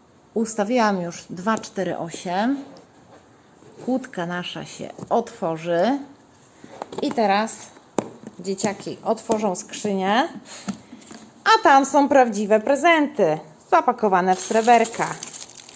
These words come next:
Kupiłam im, zaraz Wam pokażę, co wam,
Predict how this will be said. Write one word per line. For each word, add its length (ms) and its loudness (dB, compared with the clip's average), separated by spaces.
Kupiłam 400 4
im, 300 2
zaraz 240 2
Wam 160 -2
pokażę, 360 -4
co 180 -4
wam, 220 -4